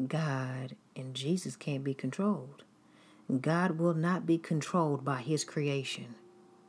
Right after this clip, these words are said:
The creation cannot control the creator, but the creator can control the creation.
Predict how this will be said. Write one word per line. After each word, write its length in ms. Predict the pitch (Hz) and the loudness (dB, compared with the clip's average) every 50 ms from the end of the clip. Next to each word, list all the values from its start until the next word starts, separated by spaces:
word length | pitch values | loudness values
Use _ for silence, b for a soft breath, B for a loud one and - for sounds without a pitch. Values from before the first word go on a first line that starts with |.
| - - - _ - - - - - | -20 -20 -20 _ -20 -20 -20 -14 -4
The 100 | - 139 | -4 -4
creation 800 | 131 - - - 147 131 139 156 190 208 208 - - 202 190 180 | -2 -2 0 2 2 6 8 10 10 10 10 10 6 6 6 6
cannot 500 | - - - 170 147 147 165 165 160 - | 2 2 0 2 4 4 4 2 0 -2
control 500 | - - 143 - - - 165 165 156 143 | -6 -6 -4 -4 -2 -2 0 0 0 0
the 120 | 135 - | 0 -2
creator, 540 | 123 - - 147 139 135 135 127 - - - - _ _ _ _ _ _ _ _ _ _ _ _ _ _ _ _ - _ - | -4 -2 -4 -2 -2 -2 -4 -6 -8 -12 -16 -18 _ _ _ _ _ _ _ _ _ _ _ _ _ _ _ _ -18 _ -2
but 160 | - - - | -2 -2 0
the 80 | - - | -2 -4
creator 640 | - - - 135 139 135 160 240 262 196 123 123 - - - - _ _ b b b b b b b _ - | -4 -4 -6 -4 2 6 8 8 8 8 4 -2 -6 -14 -20 -20 _ _ b b b b b b b _ -10
can 180 | - 127 120 | -8 -6 -6
control 640 | - - 120 123 - - 135 123 123 113 110 - - - - - - | -4 -4 -6 -4 -4 -4 -4 -4 -6 -10 -12 -14 -14 -18 -20 -18 -14
the 60 | - 104 | -12 -12
creation. 720 | - - 123 120 127 156 170 160 - - 127 127 131 | -8 -6 -4 0 2 2 2 0 -2 -8 -10 -12 -14